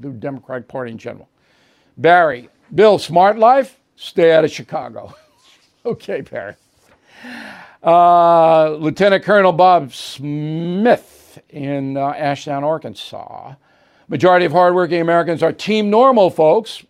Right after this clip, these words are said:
I agree. "While team crazy screams, whines, and attacks,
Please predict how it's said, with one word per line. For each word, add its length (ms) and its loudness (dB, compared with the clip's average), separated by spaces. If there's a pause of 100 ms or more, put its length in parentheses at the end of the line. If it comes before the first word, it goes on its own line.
I 120 -12
agree. 400 -4 (540)
"While 180 0
team 240 -2
crazy 360 -2
screams, 560 -4
whines, 380 -2
and 80 -8
attacks, 680 -2